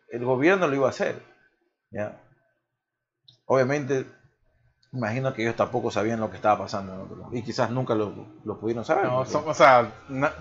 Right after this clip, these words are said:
Speaker 2: la verdad es
Speaker 1: ya.
Speaker 2: que no,
Speaker 1: Pero
Speaker 2: no se puede pensar, ¿no?
Speaker 1: fueron ellos que tuvieron la chance
Speaker 2: De hacerlo,
Speaker 1: de
Speaker 2: ajá.
Speaker 1: despedirse, de llamar a
Speaker 2: De
Speaker 1: su
Speaker 2: llamar,
Speaker 1: casa.
Speaker 2: ajá.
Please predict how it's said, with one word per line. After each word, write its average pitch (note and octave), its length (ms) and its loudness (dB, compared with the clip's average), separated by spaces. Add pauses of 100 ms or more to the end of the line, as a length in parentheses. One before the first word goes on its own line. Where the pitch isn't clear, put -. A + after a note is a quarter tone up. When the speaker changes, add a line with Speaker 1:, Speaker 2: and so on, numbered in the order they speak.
Speaker 2:
la C3 140 4
verdad C#3 160 6
es - 60 0
Speaker 1:
ya. G2+ 60 -2
Speaker 2:
que B2+ 340 4
no, C3 120 -2
Speaker 1:
Pero C#3 220 8
Speaker 2:
no C3+ 60 10
se - 40 4
puede E3 180 4
pensar, C#3 320 6
¿no? B2+ 80 -2
Speaker 1:
fueron F3+ 400 10
ellos C#3+ 460 4
que A#2 120 -2
tuvieron B2+ 400 0
la G#2 160 -2
chance B2+ 560 2 (260)
Speaker 2:
De A#2 100 -2
hacerlo, A#2 280 0
Speaker 1:
de B2 100 4
Speaker 2:
ajá. B2+ 80 8
Speaker 1:
despedirse, B2 760 2 (540)
de A#2 140 -2
llamar A2+ 320 4
a - 40 10
Speaker 2:
De C3+ 60 6
Speaker 1:
su A#2+ 60 -4
Speaker 2:
llamar, A#2 280 4
Speaker 1:
casa. A2 140 0
Speaker 2:
ajá. G#2 200 -8